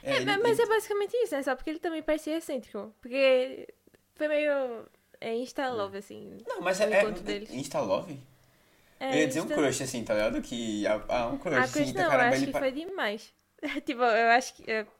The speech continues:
Speaker 2: parecia uma coisa meio primeira, amor à primeira vista, assim, pra ela, sabe? Acho que
Speaker 1: Ah,
Speaker 2: parecia algo
Speaker 1: sim.
Speaker 2: mais, assim.
Speaker 1: Não, então, mas eu acho que bateu alguma coisa, assim, uma coisa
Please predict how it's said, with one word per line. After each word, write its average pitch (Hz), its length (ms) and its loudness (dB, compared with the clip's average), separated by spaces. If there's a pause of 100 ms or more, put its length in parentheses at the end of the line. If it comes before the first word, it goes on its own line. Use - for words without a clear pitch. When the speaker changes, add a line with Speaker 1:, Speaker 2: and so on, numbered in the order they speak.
(100)
Speaker 2:
parecia 240 320 4
uma 240 60 -2
coisa 240 160 -6
meio 240 140 -4
primeira, 233 680 -4
amor 214 200 -4
à 220 40 -10
primeira 226 300 -6
vista, 226 380 -10
assim, 220 280 -8
pra 202 180 -10
ela, 196 500 -4
sabe? 196 280 -8 (260)
Acho 196 120 -8
que - 60 -6
Speaker 1:
Ah, 330 120 4
Speaker 2:
parecia 202 220 0
algo 208 160 -2
Speaker 1:
sim. 240 80 -6
Speaker 2:
mais, 185 300 -6
assim. - 180 -20 (520)
Speaker 1:
Não, 247 140 -4
então, 233 180 -2
mas 165 200 2
eu 175 60 4
acho 175 140 0
que 175 100 -4
bateu 156 420 4
alguma 156 260 -2
coisa, 139 200 -4
assim, 139 140 -8
uma 127 120 -8
coisa 123 300 -8